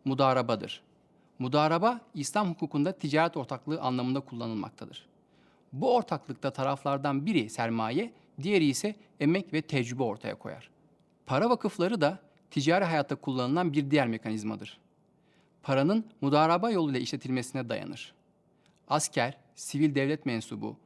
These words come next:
ulema, esnaf ve zanaatkarlar tarafından verilir,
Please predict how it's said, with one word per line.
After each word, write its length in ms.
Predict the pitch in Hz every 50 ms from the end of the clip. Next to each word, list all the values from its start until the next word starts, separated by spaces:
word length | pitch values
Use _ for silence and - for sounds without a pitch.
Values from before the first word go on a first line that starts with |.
| _ _ _ -
ulema, 440 | 123 131 139 143 131 120 123 139 143 - - _ _ -
esnaf 400 | 131 135 127 - 208 214 190 -
ve 60 | 165
zanaatkarlar 600 | 127 135 135 135 135 139 139 - 151 147 151 160 151
tarafından 500 | - 143 127 117 - 127 123 123 123 117
verilir, 460 | 107 101 - 92 92 101 - - -